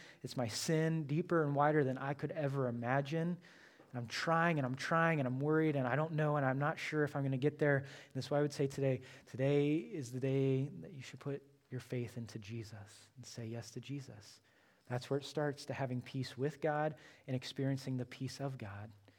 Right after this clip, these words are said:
in your life. And you, whether, whether you've been in church for a long time or just a little bit, maybe it's your first Sunday, it starts by saying yes to Jesus. But for others of us, for others of us, peace with myself is far off dream also.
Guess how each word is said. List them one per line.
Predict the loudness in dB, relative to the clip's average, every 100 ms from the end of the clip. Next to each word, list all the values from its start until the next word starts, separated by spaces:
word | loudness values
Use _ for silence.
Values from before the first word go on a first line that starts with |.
| _ _
in | -6 -4 -6 -8 -10
your | -6
life. | -4 -4 -6 -16 -20 _ _ _ _
And | -6
you, | 2
whether, | 4 4 4
whether | 6 4
you've | 4
been | 2
in | 0
church | 2 4 4 4
for | 2
a |
long | 4 2 0
time | 0 2 4 4 2 -2
or | -6
just | -4 -2 0
a |
little | 2 2 2
bit, | 2 0
maybe | 0
it's | -4
your | -6
first | -4 -4 0
Sunday, | 0 2 2 2 -4 -20 -12
it | -10
starts | -8 0 0 0
by | -8
saying | -6 -6 -4
yes | -4 -6
to |
Jesus. | -4 -2 -2 -4 -10 -14 -20 -10
But | -8
for | 0 4
others | 8 6 4
of | 0
us, | -2 -2 -8 -18 -20 -12
for | 0
others | 2 4
of | 2 2
us, | 2 0 -14 -8
peace | -2 0
with | 0 0
myself | 0 2 4 4 2 -10 -4
is | -4 -2
far | 2 6 6
off | 4
dream | 0 -2 0 0
also. | -2 0 0 0 -2